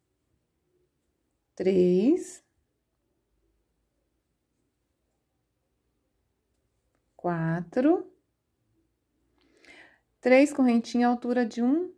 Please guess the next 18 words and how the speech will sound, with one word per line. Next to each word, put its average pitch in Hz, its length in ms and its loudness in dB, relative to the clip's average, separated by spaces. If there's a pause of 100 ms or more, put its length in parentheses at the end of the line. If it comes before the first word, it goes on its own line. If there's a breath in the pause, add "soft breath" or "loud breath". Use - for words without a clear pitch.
(260)
ponto 254 400 -2
alto, - 400 -6
tá? 208 320 0
Ó, 185 120 -2
então, 170 320 -8
fiz 226 200 -10
três. - 460 -10 (400 soft breath)
Agora, 208 320 4
eu 202 40 -2
vou 208 100 -4
fa-, 208 200 -10
fiz 208 320 -6
duas, 190 760 2
que 214 240 -6
é 226 340 2 (800)
de 208 200 -8
espacinho, 233 800 -2
tá? 226 420 -2